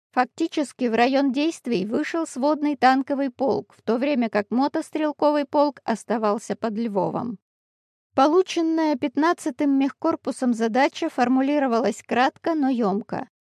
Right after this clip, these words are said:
К исходу дня выйти в район Берестечка.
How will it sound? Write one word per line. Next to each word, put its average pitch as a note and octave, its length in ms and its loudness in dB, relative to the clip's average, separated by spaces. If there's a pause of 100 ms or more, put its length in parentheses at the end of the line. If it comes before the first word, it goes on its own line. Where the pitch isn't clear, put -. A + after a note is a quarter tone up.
(240)
К - 60 -4
исходу A3 500 -2
дня C4 480 0
выйти A#3 460 -2
в C4+ 80 -2
район G#3 360 0
Берестечка. G3+ 960 -6